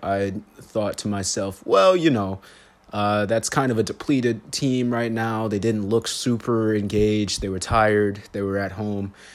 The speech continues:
I didn't, I didn't want to put too much stock into a win over the Hornets. So I waited, and I wanted to see what the Raptors were gonna come out and do today. And, uh, they, they made me nervous at first, man. Uh, the first quarter,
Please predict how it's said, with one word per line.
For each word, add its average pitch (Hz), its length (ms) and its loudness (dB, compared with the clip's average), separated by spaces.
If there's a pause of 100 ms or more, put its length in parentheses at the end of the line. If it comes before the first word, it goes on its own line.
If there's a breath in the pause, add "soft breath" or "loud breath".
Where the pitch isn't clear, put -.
(260 loud breath)
I 131 100 0
didn't, 151 320 4
I 151 120 2
didn't 151 200 4
want 123 160 2
to 113 60 -2
put - 240 -6
too 123 140 -2
much 104 200 -4
stock 98 380 -4
into 95 240 -6
a 95 60 -6
win 92 360 -6
over 95 240 -8
the 90 120 -6
Hornets. 87 360 -10
So 127 480 2
I 113 160 -2
waited, 123 640 2 (680 soft breath)
and 110 160 -4
I 107 40 -4
wanted 113 380 -2
to 107 100 -6
see - 180 -2
what 101 160 -4
the 101 80 -6
Raptors 98 440 -4
were 95 100 -6
gonna 92 180 -8
come 98 260 -6
out 92 200 -8
and 90 120 -10
do 92 160 -10
today. 87 420 -8 (460 loud breath)
And, 104 460 -2
uh, 104 400 0 (320 loud breath)
they, 110 260 0
they 104 140 -4
made 127 300 2
me 127 100 2
nervous 120 800 -2
at 101 140 -4
first, - 460 -6
man. 98 380 -6 (200)
Uh, 92 280 -4
the 92 80 -8
first 117 380 -4
quarter, 110 440 0